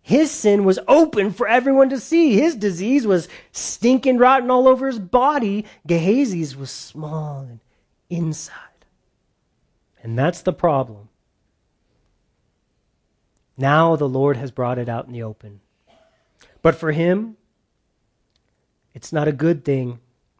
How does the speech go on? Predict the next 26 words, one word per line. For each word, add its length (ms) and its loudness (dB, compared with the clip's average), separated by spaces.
because 300 -8
he's 200 -8
not 260 -2
gonna 160 -4
seek 240 -10
the 100 -6
Lord 240 -2
for 120 -12
healing. 380 -8
How 100 0
do 120 4
I 80 4
know 200 2
that 180 0
about 200 -2
Gehazi? 480 -8
He's 220 -4
demonstrated 800 -6
every 320 -2
step 340 -6
along 280 -2
the 80 -2
way 380 -8
he 200 -14
doesn't 420 -4
believe. 400 -10